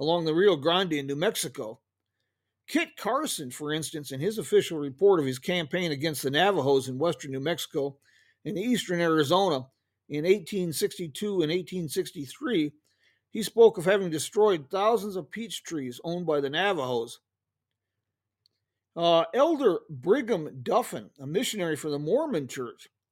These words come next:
came to Moenkopi in April eighteen seventy-eight, and then he traveled through the area, stopping at Peach Springs.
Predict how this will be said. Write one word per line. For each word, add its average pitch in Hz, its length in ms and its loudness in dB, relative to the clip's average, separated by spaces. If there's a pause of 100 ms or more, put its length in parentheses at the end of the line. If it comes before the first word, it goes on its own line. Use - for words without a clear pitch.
(460)
came 226 320 2
to 175 80 -4
Moenkopi 165 800 0
in 151 180 -10
April 196 420 0
eighteen 196 420 -2
seventy-eight, 180 720 2 (440)
and 160 80 -6
then 170 100 -4
he 269 240 0
traveled 170 560 -2
through 185 160 -8
the 151 120 -4
area, 160 220 -2
stopping 170 600 -4
at 147 340 -4 (120)
Peach - 320 -10
Springs. 156 600 -4